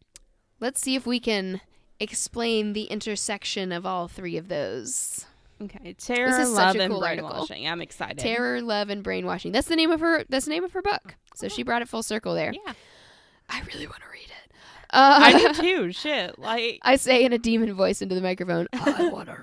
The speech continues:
Speaker 1: read it." Okay. Um, oh my God. Sorry. Sidebar for just a second. Um,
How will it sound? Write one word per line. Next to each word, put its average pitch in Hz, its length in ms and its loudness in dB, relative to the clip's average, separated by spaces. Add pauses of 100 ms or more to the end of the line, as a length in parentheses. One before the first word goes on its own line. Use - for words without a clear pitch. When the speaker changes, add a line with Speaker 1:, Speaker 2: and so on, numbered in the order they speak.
Speaker 1:
read - 320 -14
it." - 800 -8 (560)
Okay. 247 360 4 (760)
Um, 247 360 2 (180)
oh 233 100 4
my 233 120 0
God. 175 320 -4
Sorry. 185 480 -4
Sidebar 208 500 -4
for 190 120 -8
just 196 480 -4
a 180 40 -10
second. 160 400 -8 (420)
Um, 214 480 2